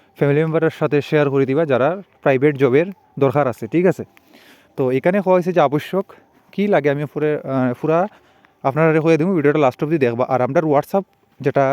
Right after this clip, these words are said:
চ্যানেল আছে, এটা চ্যানেলটা ফলো করে নিবা। তো চ্যানেলে আমরা যেগুলা ভিডিও আপলোড করি YouTube চ্যানেলে, সে-, সেগুলা লিংক আমরা দেই WhatsApp চ্যানেলে। তো WhatsApp-এর মাঝে আপনারা এই লিঙ্কগুলা পাই যাইবা, ঠিক আছে? আর আগে আমরা যেগুলা আপলোড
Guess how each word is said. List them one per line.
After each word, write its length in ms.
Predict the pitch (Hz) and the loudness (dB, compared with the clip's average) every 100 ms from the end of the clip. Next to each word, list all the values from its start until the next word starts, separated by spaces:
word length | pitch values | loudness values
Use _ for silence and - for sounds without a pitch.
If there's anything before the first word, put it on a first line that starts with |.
| 139 | -2
চ্যানেল 220 | 165 156 170 | -2 -2 -2
আছে, 100 | 147 139 | -2 -2
এটা 100 | - - | -4 -2
চ্যানেলটা 260 | 170 180 - | -2 0 0
ফলো 160 | 147 135 | 2 2
করে 120 | 120 107 | 0 -2
নিবা। 140 | 110 - _ _ _ _ _ _ | -4 -8 _ _ _ _ _ _
তো 40 | 123 117 | -10 -6
চ্যানেলে 240 | 131 139 139 | -4 -2 -2
আমরা 160 | 135 135 131 127 123 | -2 -4 -4 -12 -8
যেগুলা 320 | 127 123 139 139 131 - - 131 | -4 -2 0 0 -2 -6 -8 -4
ভিডিও 160 | 131 131 | 0 0
আপলোড 180 | 143 135 | -2 -2
করি 140 | 143 139 156 _ _ - 160 | -2 -2 -6 _ _ -6 -2
YouTube 220 | 156 170 | 0 0
চ্যানেলে, 240 | 170 143 156 | 0 -2 -4
সে-, 120 | - - _ _ _ _ | -6 -18 _ _ _ _
সেগুলা 220 | - 147 135 | -2 2 2
লিংক 140 | 135 156 175 | 0 0 0
আমরা 140 | 170 135 | 2 2
দেই 120 | 151 226 - | 0 -2 -4
WhatsApp 240 | 131 - 151 | -2 -2 -2
চ্যানেলে। 280 | 147 127 120 156 135 | -2 -2 -6 -6 -4
তো 60 | 120 117 _ _ _ _ _ - | -4 -6 _ _ _ _ _ -4
WhatsApp-এর 460 | 135 - 151 156 139 _ _ _ 143 147 | -2 -2 -2 -2 -2 _ _ _ -8 -4
মাঝে 160 | 139 143 | 0 -2
আপনারা 200 | 143 139 127 | -2 -2 0
এই 60 | 139 127 | -2 -6
লিঙ্কগুলা 300 | 131 139 165 | -6 0 0
পাই 100 | 135 117 | 0 -2
যাইবা, 180 | 113 110 139 | -2 -4 -4
ঠিক 100 | 170 | -4
আছে? 100 | - 107 _ _ _ _ _ - | -4 -12 _ _ _ _ _ -6
আর 60 | 120 120 | -2 0
আগে 120 | 123 143 | -2 -2
আমরা 100 | 151 | 0
যেগুলা 260 | 135 139 143 127 - - | 0 0 0 0 -2 -6
আপলোড 240 | 139 147 | -4 -4